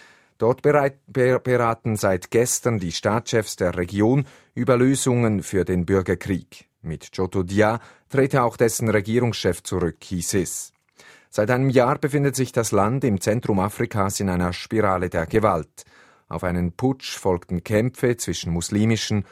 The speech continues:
und christlichen Milizen. In Ostjerusalem und an verschiedenen Orten im Westjordanland sollen tausendvierhundert neue Wohnungen für israelische Siedler gebaut werden.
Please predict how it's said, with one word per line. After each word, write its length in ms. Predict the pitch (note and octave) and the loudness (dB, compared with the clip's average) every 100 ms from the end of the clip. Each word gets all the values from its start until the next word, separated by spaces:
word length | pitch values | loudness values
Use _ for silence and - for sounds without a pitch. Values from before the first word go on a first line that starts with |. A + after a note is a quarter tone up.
| _ | _
und 300 | A#2+ B2 - | -4 -4 -6
christlichen 680 | - G2 E2 - E2 E2+ D#2+ | -4 -4 -4 -6 -8 -6 -4
Milizen. 680 | E2+ G#2+ G#2 F#2 - E2 - _ _ _ _ _ _ _ _ _ _ _ _ _ _ _ _ _ _ | -2 0 -2 -2 -6 -8 -10 _ _ _ _ _ _ _ _ _ _ _ _ _ _ _ _ _ _
In 100 | B2+ | 2
Ostjerusalem 880 | C#3+ E3 - C#3+ D3 D3 D3+ C3 D3+ D#3+ | 4 2 0 2 2 2 2 2 4 2
und 160 | B2+ | 2
an 180 | A#2 A2 | 0 0
verschiedenen 640 | G#2 G2+ - C3+ B2+ A2+ G2+ | 0 0 -2 -4 -2 0 2
Orten 320 | A2+ B2+ A2+ | 0 0 -2
im 140 | G2+ | 0
Westjordanland 1040 | F#2+ F#2+ - G#2 B2 B2 B2 A2+ A2 C3+ | 0 -2 0 2 2 0 0 2 0 0
sollen 360 | - C3 A#2 G#2+ | 0 0 2 -2
tausendvierhundert 920 | G#2+ G#2 A#2+ B2 - G#2+ G#2 G2 G2 | -2 -2 0 -4 -2 -2 0 -2 -4
neue 340 | F#2+ F2+ F#2 F2 | -2 0 2 2
Wohnungen 500 | G#2+ C3 B2 A#2 G#2 - _ | 2 2 2 0 -2 -8 _
für 220 | - G#2+ | -6 -2
israelische 680 | G#2 - G2 F#2+ F2+ F2+ F#2+ | -2 -2 0 0 0 -4 -6
Siedler 420 | - A2+ A#2 F2 | -4 -6 -4 -4
gebaut 480 | - E2 F2 E2 - | -4 -4 -2 -2 0
werden. 440 | F#2 F2+ F2+ D2+ | 0 0 -4 -8